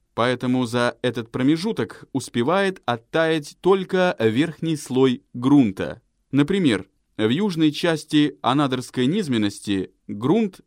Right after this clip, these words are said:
оттаивает на глубину до трёх метров. Многолетняя мерзлота оказывает влияние на рельеф и характер растительности.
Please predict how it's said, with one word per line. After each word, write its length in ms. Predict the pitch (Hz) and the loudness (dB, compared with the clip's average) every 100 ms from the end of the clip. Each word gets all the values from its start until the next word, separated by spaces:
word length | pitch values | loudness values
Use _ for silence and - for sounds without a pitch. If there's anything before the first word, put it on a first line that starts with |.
| - | -4
оттаивает 840 | 110 - 175 196 180 185 175 - | -4 -2 0 2 2 0 -2 -2
на 120 | 135 | -2
глубину 600 | 127 120 117 123 190 190 _ | 0 0 0 2 2 -2 _
до 220 | 117 120 | -4 -2
трёх 500 | 113 - 147 185 - _ - | -2 0 2 2 -4 _ -2
метров. 580 | 139 139 - 76 - _ _ _ - | 0 0 0 -10 -12 _ _ _ -4
Многолетняя 640 | 113 117 127 131 131 120 | 0 2 2 0 0 -2
мерзлота 720 | 117 110 113 113 170 196 190 _ _ | -2 -2 0 0 0 -4 -6 _ _
оказывает 640 | 104 104 147 151 151 147 120 | -4 -2 -2 -2 0 0 0
влияние 680 | 120 135 165 165 170 160 - | 0 0 0 0 0 -2 -2
на 180 | 127 | -2
рельеф 560 | 120 113 123 190 196 _ _ | -2 -2 -2 -2 -2 _ _
и 80 | - | -4
характер 640 | 120 113 113 156 - 156 147 | -2 0 0 -2 -2 -2 -2
растительности. 1200 | - 147 151 - 170 139 104 101 - - 87 76 | -2 -2 -2 -6 -6 -2 0 -2 -4 -8 -8 -8